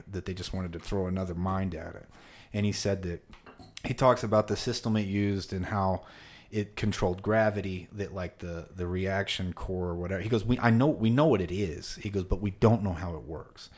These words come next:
There's no wires that connect any of the things inside the ship. There's no electronics. There's no nothing."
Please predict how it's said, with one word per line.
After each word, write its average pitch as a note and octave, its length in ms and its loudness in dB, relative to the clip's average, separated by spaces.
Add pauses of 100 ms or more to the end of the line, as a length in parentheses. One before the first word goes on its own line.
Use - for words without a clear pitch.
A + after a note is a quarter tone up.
(220)
There's G2 180 4
no F#2+ 140 2
wires G#2+ 480 4
that - 100 -10
connect G2+ 320 -2
any G2+ 160 0
of F#2+ 80 -4
the F#2 60 -8
things F#2+ 280 -4
inside F#2 300 -4
the F2+ 80 -4
ship. - 240 -4
There's F2 160 -6
no F2 100 -6
electronics. F#2 640 -2
There's F#2 180 -8
no F2+ 100 -4
nothing." G2 480 -2